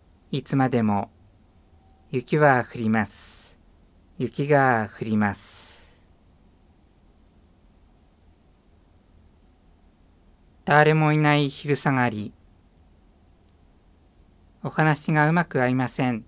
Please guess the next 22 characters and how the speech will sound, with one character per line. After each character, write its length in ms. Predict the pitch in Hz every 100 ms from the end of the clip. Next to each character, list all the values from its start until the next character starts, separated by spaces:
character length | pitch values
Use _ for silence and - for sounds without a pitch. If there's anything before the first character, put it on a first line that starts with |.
| - _ _ _ _ _ _ _ _ _
話 280 | - 156 151
し 20 |
た 160 | - 170
い 80 |
こ 120 | 160 156
と 220 | 139 127
を 60 |
話 320 | 110 143 139 -
し 40 |
た 120 | 143
ら、 240 | 127 113 120 _ _ _ _ _
不 100 | - -
思 80 | 151
議 100 | 151
な 160 | 147
顔 360 | 139 - 147 151
を 80 | 139
さ 160 | -
れ 100 | 135
ま 140 | 139 135
し 180 | - -
た。 240 | 110